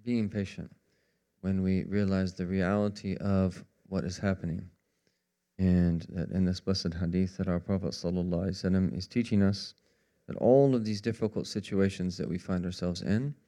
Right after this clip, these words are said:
the reality is that they are a means of an atonement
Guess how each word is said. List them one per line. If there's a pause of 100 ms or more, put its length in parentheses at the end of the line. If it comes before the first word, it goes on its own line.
(760)
the (160)
reality
is
that
they
are
a
means
of
an
atonement